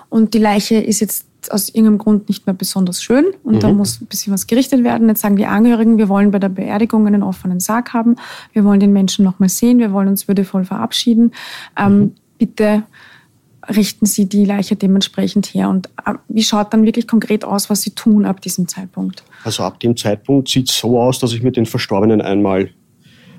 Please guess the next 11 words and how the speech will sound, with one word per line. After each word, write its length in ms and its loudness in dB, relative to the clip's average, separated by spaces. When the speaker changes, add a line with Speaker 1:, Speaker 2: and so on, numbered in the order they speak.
Speaker 2:
ähm, 280 0
mit 160 -2
Hilfe 260 -2
eines 200 0
Kollegen 480 0
oder 200 0
eines 340 0
Kranes, 480 0
den 120 0
ich 180 -2
habe, 360 -2